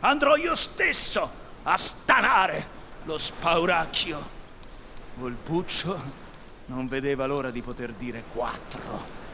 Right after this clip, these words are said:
ma Uncino uscì barcollando e senza lanterna.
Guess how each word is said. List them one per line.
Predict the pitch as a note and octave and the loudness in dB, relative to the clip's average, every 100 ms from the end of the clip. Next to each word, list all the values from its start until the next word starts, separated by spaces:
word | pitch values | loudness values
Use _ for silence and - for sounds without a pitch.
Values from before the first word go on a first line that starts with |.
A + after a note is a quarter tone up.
| - - - | -14 -12 -6
ma | C3 C3+ C3+ C#3 B2 G#2+ - - | -2 0 0 -2 -4 -8 -14 -4
Uncino | D#3 D#3 D3 - - D#3 D3+ B2+ A#2+ - - - - - - | 0 0 0 -4 0 2 2 0 -4 -8 -14 -16 -16 -14 0
uscì | C#4 A3+ - C#4+ B3+ D#3 - - - - - - - | 4 4 4 2 2 0 -6 -14 -16 -16 -16 -14 -12
barcollando | D3 F#3 F3 D3+ F3 E3+ E3+ F3 D#3 C3 - - - - - - - | -2 0 0 -2 0 2 4 2 0 -4 -8 -10 -14 -14 -14 -12 -10
e | C3 | -4
senza | - F3 E3 C#3 D3 | 2 4 4 2 2
lanterna. | C#3+ C#3 C#3 B2+ F#2+ | 2 0 -4 -6 -10